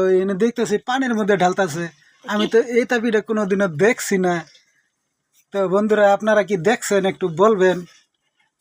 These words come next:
তো ভিডিওটা এতটুকু থাকলো, আর লম্বা করবো না, তিন মিনিট হয়ে গেল। ভিডিওটা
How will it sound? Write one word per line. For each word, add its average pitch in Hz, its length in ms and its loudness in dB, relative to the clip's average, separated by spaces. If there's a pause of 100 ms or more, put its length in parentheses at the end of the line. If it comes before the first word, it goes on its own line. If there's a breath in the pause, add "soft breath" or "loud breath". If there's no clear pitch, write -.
(260)
তো 175 80 -2 (180)
ভিডিওটা 185 420 2
এতটুকু 196 580 0
থাকলো, 190 360 2 (1300)
আর 175 280 0 (1000)
লম্বা 196 360 2
করবো 202 320 0
না, 185 160 2 (240)
তিন 196 200 -2
মিনিট 180 240 -2
হয়ে 190 240 0
গেল। 185 160 0 (140)
ভিডিওটা 175 520 -4